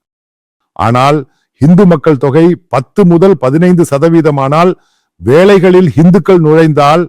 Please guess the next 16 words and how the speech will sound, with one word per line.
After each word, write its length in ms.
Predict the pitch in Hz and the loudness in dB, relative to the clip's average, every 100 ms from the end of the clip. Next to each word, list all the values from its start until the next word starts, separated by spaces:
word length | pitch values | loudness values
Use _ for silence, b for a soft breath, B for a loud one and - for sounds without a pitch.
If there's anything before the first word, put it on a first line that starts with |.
| - _ _ | -12 _ _
இதை 240 | - 127 143 | -4 -2 0
கட்டுப்படுத்த 600 | - 127 - 170 147 143 | -2 -2 -2 -2 -2 -2
முடியும். 360 | 113 101 85 - _ _ _ _ | -4 -4 -8 -14 _ _ _ _
இது 220 | 107 113 | -4 -2
மிக 240 | 123 143 | 0 0
முக்கியமான 520 | 156 135 160 147 143 | 0 0 -2 -2 -2
பாயிண்ட். 540 | 131 123 120 101 78 - _ _ _ | -4 -2 -2 -4 -8 -18 _ _ _
இஸ்ரேல் 440 | - 110 151 180 180 | -8 -4 0 2 2
செய்த 300 | 165 156 147 | 0 0 0
பாட்ஸ் 400 | 107 139 160 156 | 0 -2 0 -2
ஆபரேஷனை 640 | 139 147 139 131 139 143 170 156 _ _ _ | -2 0 0 -2 -2 0 -2 -4 _ _ _
இந்தியாவும் 520 | 113 156 180 170 175 165 | -2 0 2 2 2 0
காஷ்மீரில் 640 | 131 143 - 165 156 - | -2 -4 -2 -2 -2 -2
செய்ய 160 | 127 131 | -2 -2
வேண்டும். 380 | 123 107 87 - _ _ _ _ | -2 -4 -8 -10 _ _ _ _
இல்லையெனில் 760 | 104 135 139 123 165 175 147 | -2 0 2 2 2 0 -2